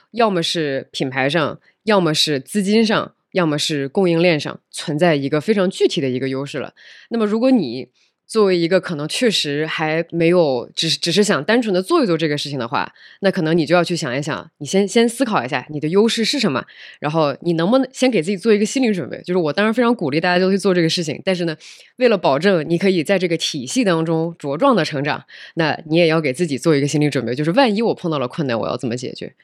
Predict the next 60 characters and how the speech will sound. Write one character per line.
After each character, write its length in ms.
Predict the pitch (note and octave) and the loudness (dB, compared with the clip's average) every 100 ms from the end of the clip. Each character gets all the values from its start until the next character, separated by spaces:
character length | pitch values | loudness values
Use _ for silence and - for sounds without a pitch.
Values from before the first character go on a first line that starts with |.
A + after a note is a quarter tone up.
| _ | _
对。 160 | C3 - _ - - - - _ | -10 -10 _ -20 -20 -20 -20 _
那 100 | A3 | 0
么， 240 | G3+ E3 - _ _ _ _ _ | 0 0 -8 _ _ _ _ _
对， 280 | F3 D3+ - | -4 -4 -6
在 580 | - B3+ G#3 F3+ E3+ D#3 - - | -2 2 2 2 0 -4 -8 -2
中 240 | C#4 C#4+ | 0 2
小 220 | B3 F3 | 2 2
企 200 | F#3 - | 0 -4
当 220 | D3 E3+ | 0 0
中 180 | F3 F#3 | 2 2
呢， 260 | F3 B2+ - _ - | 2 -2 -8 _ -2
我 80 | |
们 100 | E3+ | -2
看 180 | F#3+ D4 | 0 -2
到 80 | A#3 | 0
的 280 | F#3+ D#3+ - | 0 0 -4
很 240 | - F3 | -6 -4
多 160 | E3 A3+ | 0 2
人 420 | G#3+ D3+ D#3+ E3+ | 2 0 -2 -4
这 140 | F#3 E3+ | -2 0
个 100 | C#3+ | 2
都 160 | F#3 | 2
在 380 | F3+ E3+ D3 C3 E3 | 2 2 2 -2 -4
努 180 | D#3+ | 0
力 120 | F3 G3 | 2 4
地 120 | E3+ | 2
去 220 | - E3+ | 2 -2
做 240 | D#3 G3+ | 2 0
哈。 240 | D3+ - D#3+ | 0 -4 -8
我 200 | - D#3+ | -4 -4
其 200 | D#3 G#3 | -2 -4
实 120 | G#3+ | -2
会 340 | A#3 A#3+ F#3 E3 _ - _ _ _ - | 0 0 -2 -6 _ -20 _ _ _ -4
问 560 | B3 C4 F#3+ D#3 C#3 - - | 2 2 2 -6 -10 -16 -8
这 100 | - | -4
个 80 | D#3+ | -4
创 320 | - - B3+ | -4 -2 0
业 100 | A#3+ | 0
的 80 | F#3+ | -2
这 140 | F3+ | -4
个 80 | E3 | -4
人， 220 | D3 B2 | -6 -6
或 160 | D3+ E3+ | -6 -4
者 100 | D3+ | -4
是 320 | C#3 D#3 C3+ | -6 -6 -6
正 280 | B2 B3+ G#3+ | -2 -2 0
在 120 | G3 | 0
去 160 | F3 F3+ | -2 -4
做 380 | E3 F#3 D3+ A#2+ | 0 4 4 4
一 80 | C#3+ | 0
个 80 | |
出 180 | D#3+ - | 0 0
海 100 | F#3 | 2
S 200 | C#3+ D#3+ | 2 2
M 60 | F#3+ | 4
B 100 | G3+ | 4
的 80 | D#3+ | 4
这 140 | D#3 | 2
个 80 | C3+ | 0
人， 280 | A#2+ A#2 | -2 -6